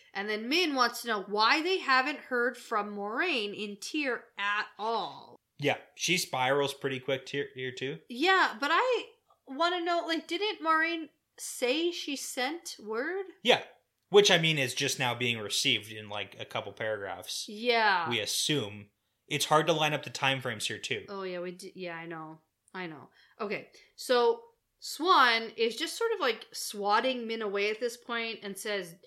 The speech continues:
Speaker 1: "Don't trouble trouble until trouble troubles you."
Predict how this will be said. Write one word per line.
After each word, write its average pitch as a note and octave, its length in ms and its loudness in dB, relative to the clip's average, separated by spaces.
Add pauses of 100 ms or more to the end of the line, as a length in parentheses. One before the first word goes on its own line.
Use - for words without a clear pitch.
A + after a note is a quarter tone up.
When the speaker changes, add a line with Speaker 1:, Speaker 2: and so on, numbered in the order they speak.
(220)
Speaker 1:
"Don't C#4+ 380 4
trouble F#4+ 400 4
trouble D#4+ 540 6
until B3 340 0
trouble D#4+ 460 0
troubles F4 500 0
you." A#3+ 400 -4